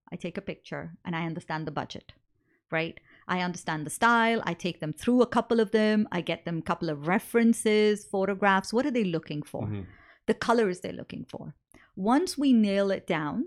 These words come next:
Speaker 1: to what they're looking for and the, the budgets that they're looking for, I then send them three to five artist profiles and their previous works,
Speaker 2: Mm.
Speaker 1: right? Um, so that they can see the quality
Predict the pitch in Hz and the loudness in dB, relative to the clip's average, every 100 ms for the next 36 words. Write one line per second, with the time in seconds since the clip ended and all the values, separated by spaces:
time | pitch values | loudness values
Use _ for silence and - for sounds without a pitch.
0 | - 208 185 - 165 156 - 156 - 156 | -6 -4 -4 -2 -4 -4 -8 -8 -6 -4
1 | 156 156 - 156 - 170 - - - - | -4 -6 -8 -10 -6 -6 -6 -12 -12 -12
2 | 151 151 156 - 156 - 135 - 196 175 | -8 -6 -8 -8 -12 -10 -12 -8 -6 -2
3 | 208 262 262 - 220 226 175 185 - - | 0 0 0 -2 0 2 2 -2 -6 -10
4 | 214 214 226 226 - - - 170 170 165 | -2 0 2 0 -4 -18 -4 -2 0 -4
5 | - 156 160 - - 147 - 147 151 - | -6 -8 -8 -12 -8 -8 -4 -4 -4 -4
6 | 175 170 170 - 233 170 156 - - - | -2 -2 -4 -2 -2 0 -6 -8 -12 -12
7 | - - - - 113 101 - _ _ _ | -14 -20 -14 -10 -8 -10 -14 _ _ _
8 | _ 165 165 180 180 - - - - 208 | _ -4 -2 0 -2 -12 -20 -6 2 6
9 | 202 208 - _ _ _ - - - 277 | 6 2 -4 _ _ _ -20 -10 0 4
10 | 330 330 330 285 - 302 302 320 - - | 4 4 2 2 0 0 2 0 -2 0
11 | 233 233 156 131 | 4 4 2 -6